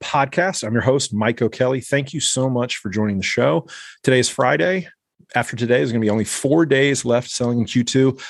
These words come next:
Hopefully you can hit your Q two goals. If not, you're already looking towards Q three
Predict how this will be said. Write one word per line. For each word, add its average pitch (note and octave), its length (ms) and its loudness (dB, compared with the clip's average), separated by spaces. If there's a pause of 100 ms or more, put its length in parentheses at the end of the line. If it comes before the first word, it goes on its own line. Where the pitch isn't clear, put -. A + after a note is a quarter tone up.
(100)
Hopefully D#3+ 320 2
you C#3+ 80 0
can B2 140 -8
hit A#2 240 -8
your A2 260 2
Q A2 220 -2
two A2+ 180 0
goals. G#2 500 2
If B2+ 160 -2
not, B2+ 220 0
you're G#2 160 -4
already G#2+ 360 0 (220)
looking G#2+ 200 -2
towards G2+ 560 0
Q A#2+ 260 2
three F2 580 -4